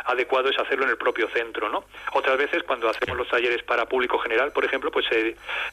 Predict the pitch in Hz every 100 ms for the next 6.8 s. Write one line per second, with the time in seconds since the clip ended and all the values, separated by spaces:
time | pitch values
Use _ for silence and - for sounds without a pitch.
0 | - 117 127 123 123 120 - - - -
1 | 127 123 123 - 120 127 123 120 117 120
2 | - 123 123 117 117 113 113 104 147 -
3 | - 123 120 107 107 110 104 113 107 110
4 | 117 107 107 110 104 - 175 160 165 170
5 | - 113 - 123 117 110 120 127 120 113
6 | 113 110 120 117 117 110 123